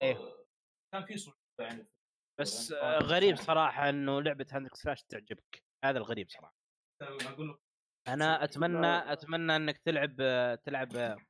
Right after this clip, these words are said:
Speaker 1: لعبة الشيطان صرخة بلدي الجزء الثالث.
Speaker 2: أنا، آه، ألعبها كلها. ألعب، لا، خلصت الأول على فكرة.
Speaker 1: ديفل ماي كراي؟
Speaker 2: خلصت الأول، أيوه.
Speaker 1: متى خلصت الجزء الأول ديفل ماي كراي؟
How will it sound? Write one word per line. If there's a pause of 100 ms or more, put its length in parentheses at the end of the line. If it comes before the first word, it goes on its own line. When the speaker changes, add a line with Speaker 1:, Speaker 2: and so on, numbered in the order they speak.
(460)
Speaker 1:
لعبة
الشيطان
صرخة
بلدي
الجزء
الثالث. (580)
Speaker 2:
أنا، (100)
آه، (180)
ألعبها
كلها. (280)
ألعب، (520)
لا،
خلصت
الأول
على
فكرة. (480)
Speaker 1:
ديفل
ماي
كراي؟ (720)
Speaker 2:
خلصت
الأول،
أيوه. (480)
Speaker 1:
متى
خلصت
الجزء
الأول
ديفل
ماي
كراي؟